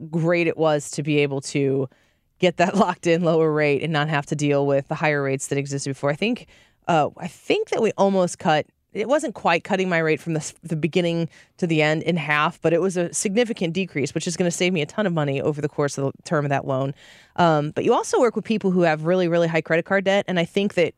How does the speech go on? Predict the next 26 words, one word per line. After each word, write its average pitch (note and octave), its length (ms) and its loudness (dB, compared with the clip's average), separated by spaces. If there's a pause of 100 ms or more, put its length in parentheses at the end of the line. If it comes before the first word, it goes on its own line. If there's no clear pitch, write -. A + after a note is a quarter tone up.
(100)
going F3+ 280 0
back E3 260 0
to F#3+ 120 -2
the E3 80 -2
part E3 280 2
where E3+ 120 0
you E3+ 160 0
were D#3+ 100 0
saying D3 560 0 (400)
about D3+ 380 2
jobs D3+ 560 0 (200)
and D3 400 0
pay, D3+ 480 0
we D#3+ 140 -4
had, D3 360 -2
uh, C#3+ 200 -4
one F3 220 -2
of D#3+ 80 -2
our D3+ 220 0
listeners D3+ 460 -2
who's D3 200 -2
on D#3 180 0
here D3 180 -2
with D3 140 -2
us D3 360 -4
regularly E3 680 0